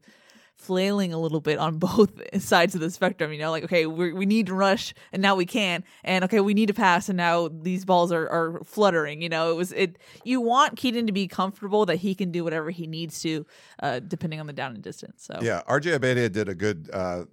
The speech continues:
Speaker 2: like, analytics piece on U S C short yardage situation stuff. And, uh, as you can guess, it was not, not positive. Uh, pretty much historically bad how bad they were
Speaker 1: <sighs>
Speaker 2: in the short yards
Speaker 1: Yeah.
Speaker 2: yardage game. So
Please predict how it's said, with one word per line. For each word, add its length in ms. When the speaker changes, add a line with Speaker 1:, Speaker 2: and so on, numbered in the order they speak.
Speaker 2:
like, 260
analytics 580
piece 400
on 480
U 160
S 100
C 120
short 260
yardage 300
situation 640
stuff. 340
And, 260
uh, 280
as 160
you 80
can 80
guess, 480
it 140
was 220
not, 300
not 220
positive. 640
Uh, 220
pretty 180
much 180
historically 580
bad 380
how 180
bad 280
they 120
were 320
Speaker 1:
<sighs> 40
Speaker 2:
in 100
the 80
short 220
yards 340
Speaker 1:
Yeah. 260
Speaker 2:
yardage 340
game. 300
So 400